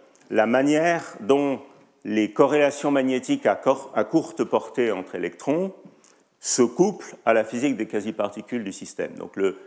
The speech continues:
la physique du super-échange, euh, et la manière dont le super-échange change la physique des quasi-particules. Alors ça, c'est quelque chose qui n'est pas là dans, euh, la version première de la théorie, qui nécessite des extensions,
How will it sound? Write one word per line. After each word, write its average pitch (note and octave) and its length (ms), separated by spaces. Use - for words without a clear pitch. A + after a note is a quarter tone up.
la G2 100
physique G#2+ 240
du E2+ 100
super-échange, A2+ 1000
euh, F2 760
et F2+ 80
la F2 100
manière F2+ 280
dont F#2 140
le F#2 80
super-échange A2+ 920
change D#3 560
la G2 120
physique A2 400
des F#2 100
quasi-particules. - 760
Alors D#2+ 160
ça, C3 160
c'est B2 120
quelque G#2+ 180
chose C3 160
qui A#2 100
n'est G#2+ 120
pas B2+ 180
là B2 400
dans, G#2+ 400
euh, E2+ 280
la F#2 160
version G#2 400
première A2+ 440
de F#2+ 80
la E2+ 120
théorie, D3 400
qui C3+ 120
nécessite A#2+ 440
des G2+ 180
extensions, B2 640